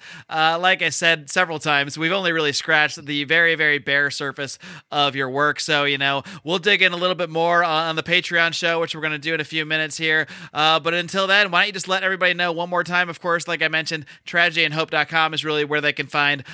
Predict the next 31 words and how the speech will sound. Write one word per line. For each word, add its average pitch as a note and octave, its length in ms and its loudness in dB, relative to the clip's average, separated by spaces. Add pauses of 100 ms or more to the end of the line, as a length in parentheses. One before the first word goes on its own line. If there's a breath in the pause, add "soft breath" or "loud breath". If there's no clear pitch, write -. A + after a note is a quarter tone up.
(160 loud breath)
uh, D3 180 4
all D3 180 4
your D3+ 140 4
work, E3+ 240 2
but D#3+ 140 -4
feel F3 180 2
free F3+ 260 2
to E3+ 380 -2 (220 loud breath)
let D#3+ 100 -2
them E3 140 -6
know E3 100 0
how D#3+ 140 2
they D#3 100 2
can C#3+ 60 -8
find D3 300 0
the C3+ 40 -4
course D3 440 0
and C#3 180 2
anything C#3+ 340 0
else D#3 200 0
that D#3+ 160 0
you'd D#3 100 -2
like D#3 140 -2
to D3+ 40 -16
plug E3+ 260 -4
before C3+ 280 -6
we, C#3+ 180 -4
uh, C#3+ 140 0
move D3 160 -6
on F3+ 140 -8
here. A2 220 -12